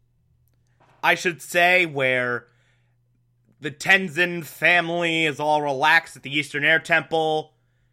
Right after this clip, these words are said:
and then Korra shows up and is like, "Okay, here's everything that happened." And then goes into this, like, one breath, really fast monologue of just, like,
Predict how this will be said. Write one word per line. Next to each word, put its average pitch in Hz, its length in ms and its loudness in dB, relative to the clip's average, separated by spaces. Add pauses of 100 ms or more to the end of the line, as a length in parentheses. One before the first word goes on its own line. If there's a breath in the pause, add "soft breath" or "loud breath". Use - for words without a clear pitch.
(360)
and 120 200 -10
then 135 480 0 (480)
Korra 170 420 2
shows 151 380 -2
up 151 360 0 (1000)
and 139 140 0
is 139 180 -6
like, 131 360 -2
"Okay, 190 420 0 (2250)
here's 226 340 2
everything 233 400 4
that 196 120 0
happened." 160 540 -2 (320 soft breath)
And 170 180 0
then 185 220 0
goes 180 340 2
into 165 220 -6
this, 156 180 -4
like, 156 160 0
one 156 680 0
breath, 143 520 0
really 151 640 -2
fast 143 800 -2
monologue 139 800 0
of 127 80 -8
just, 120 220 -16
like, 123 320 -2